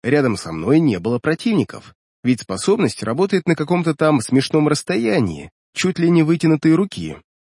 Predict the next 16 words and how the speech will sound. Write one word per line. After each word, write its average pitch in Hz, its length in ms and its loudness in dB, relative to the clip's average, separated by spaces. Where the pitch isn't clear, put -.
И 143 60 2
вот 202 200 2
сейчас, 135 520 -4
когда 135 260 2
между 127 300 4
мной 123 360 2
и 120 60 -6
зомби 120 340 2
ровно 104 260 -2
столько, 120 600 -4
его 127 260 2
силуэт 135 440 0
подсветился 131 560 -2
через 127 400 -2
лестничный 147 560 0
пролет. 160 480 -2